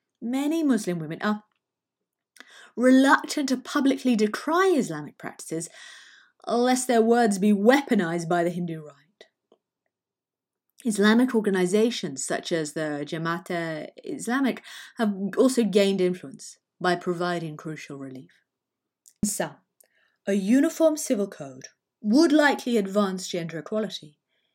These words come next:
if women can claim their equal rights.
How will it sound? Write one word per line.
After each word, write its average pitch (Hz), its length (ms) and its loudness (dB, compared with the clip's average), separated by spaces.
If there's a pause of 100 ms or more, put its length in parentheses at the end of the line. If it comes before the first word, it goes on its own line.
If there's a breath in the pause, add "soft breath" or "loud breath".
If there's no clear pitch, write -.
(380)
if 277 560 8 (560)
women 208 300 4
can 226 180 -4
claim 160 300 -8
their 156 160 -14
equal 156 340 -16
rights. 165 560 -16